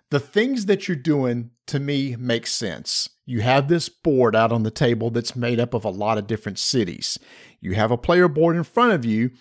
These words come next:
that contains a lot of different buildings and some uranium fields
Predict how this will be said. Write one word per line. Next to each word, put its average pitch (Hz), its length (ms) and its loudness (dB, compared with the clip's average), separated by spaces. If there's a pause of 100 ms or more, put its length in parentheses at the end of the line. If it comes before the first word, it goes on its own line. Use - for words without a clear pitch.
(220)
that 208 120 0
contains 170 400 0
a 143 60 -4
lot 113 280 0
of 131 80 -2
different 143 320 -4
buildings 110 640 0 (360)
and 113 320 -2
some 104 460 -2
uranium 147 680 0
fields 123 880 0